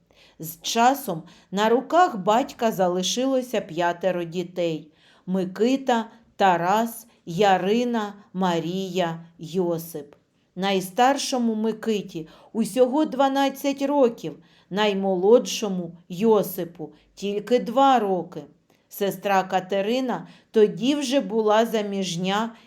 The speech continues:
і жила в сусідньому селі. Щоб доглянути дітей, потрібні були жіночі руки,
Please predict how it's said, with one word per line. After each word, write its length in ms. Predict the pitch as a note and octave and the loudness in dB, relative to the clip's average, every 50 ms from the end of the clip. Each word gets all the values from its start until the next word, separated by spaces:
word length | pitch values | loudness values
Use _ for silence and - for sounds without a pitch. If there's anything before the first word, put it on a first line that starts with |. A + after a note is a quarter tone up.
| _ | _
і 140 | - F#3 F#3 | -6 -4 -4
жила 420 | F3 - F3+ F#3 E3+ F3 F#3 G#3+ A#3+ | -4 -4 -4 -4 -2 2 2 2 2
в 60 | A#3 | 2
сусідньому 840 | - - C4 B3 - - - F3 E3 E3+ F3 F3+ F#3 F3+ F3+ F3+ | -2 -6 -8 -8 -8 -8 -10 -10 -8 -8 -6 -6 -6 -6 -6 -8
селі. 540 | E3+ E3+ - F#3+ F3+ F3 E3+ E3+ E3 D#3+ E3 - - _ _ _ _ _ _ _ _ _ _ _ - - _ | -8 -8 -6 -4 -4 -4 -2 -4 -6 -6 -8 -12 -20 _ _ _ _ _ _ _ _ _ _ _ -20 -20 _
Щоб 400 | - - - - - G#3+ F#3+ E3+ | -16 -14 -8 -4 -2 -2 -2 -2
доглянути 800 | E3 G3 G3+ F#3+ F#3+ G3 G3 F#3+ F#3 F#3 F#3 F#3 F3+ F3+ - F#3+ | 0 0 0 0 0 -2 0 0 0 0 0 -2 -4 -4 -4 -6
дітей, 640 | F#3 E3 F3+ F#3+ F#3+ F#3+ B3+ B3+ C4 C4 A#3 - - - - _ _ | -6 -4 -4 -6 -4 0 2 2 2 2 -2 -8 -16 -20 -20 _ _
потрібні 640 | - A#3 B3+ B3+ B3+ C4 B3 C#4 C#4 - A#3+ B3 B3+ | 0 0 0 0 0 0 2 2 2 2 0 -4 -4
були 460 | G#3+ F#3+ A#3 B3+ B3+ B3 B3+ C4 B3+ | -4 -4 -2 -2 -2 -2 -2 -2 -2
жіночі 640 | A#3 - A#3 A#3 A#3+ B3 B3+ C4 B3+ B3 - A#3+ A#3+ | 0 0 0 0 0 0 0 -2 -2 -4 -4 -2 -2
руки, 500 | A#3+ B3 B3+ B3+ A#3 - - E3+ D#3 C#3 | 0 0 -2 -4 -6 -8 -8 -10 -10 -10